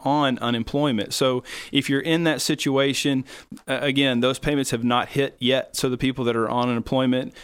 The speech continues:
and are expecting that additional six hundred dollars a week, you haven't seen that yet, but it is coming.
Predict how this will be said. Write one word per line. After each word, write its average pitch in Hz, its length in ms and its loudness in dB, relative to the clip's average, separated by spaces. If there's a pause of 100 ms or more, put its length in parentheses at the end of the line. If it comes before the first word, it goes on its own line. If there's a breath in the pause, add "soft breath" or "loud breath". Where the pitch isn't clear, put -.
(120)
and 120 120 -2
are 117 60 2
expecting 131 540 -2
that 123 120 2
additional 120 400 -2
six - 240 -4
hundred 120 180 0
dollars 123 260 2
a 127 40 -2
week, 135 160 -2
you 131 100 0
haven't 135 220 0
seen 143 380 2
that 143 200 0
yet, 131 300 2
but 123 100 2
it 113 80 0
is 120 180 0
coming. 135 460 0